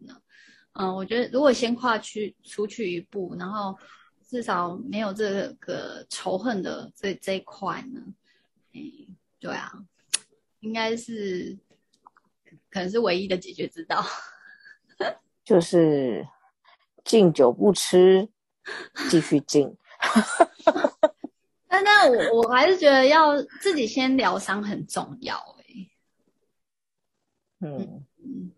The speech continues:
Speaker 1: 对啊，不然很难啊，很难跨出那一步。
Speaker 2: 对啊，先原地踏步一下。<laughs> 请容我原地踏步两，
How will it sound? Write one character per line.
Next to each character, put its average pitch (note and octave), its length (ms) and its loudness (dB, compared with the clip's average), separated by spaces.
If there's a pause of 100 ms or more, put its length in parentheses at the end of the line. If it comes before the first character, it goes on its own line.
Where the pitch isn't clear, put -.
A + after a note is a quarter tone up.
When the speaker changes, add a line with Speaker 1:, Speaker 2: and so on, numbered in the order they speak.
(120)
Speaker 1:
对 A#3+ 100 -4
啊， G#3+ 160 0
不 C4+ 100 -6
然 G#3+ 540 -2 (460)
很 G#3+ 120 -4
难 G#3 260 2
啊， G#3 340 2
很 G#3 120 -6
难 G#3+ 200 -4
跨 C4 200 2
出 A#3 260 -12
那 G#3+ 200 -4
一 F3+ 80 -6
步。 E3+ 400 -12 (2000)
Speaker 2:
对 C#3+ 200 -2
啊， B2+ 280 -8
先 E3+ 360 -2 (180)
原 D#3 200 -4
地 F3 100 0
踏 E3 220 -2
步 C3+ 220 -6
一 A2+ 40 -8
下。 - 280 -2 (280)
<laughs> - 360 2
请 F3+ 200 4
容 F3 220 6
我 E3+ 140 8
原 D#3 180 2
地 - 140 4
踏 - 240 2 (100)
步 D3+ 120 -2
两， A#2+ 340 0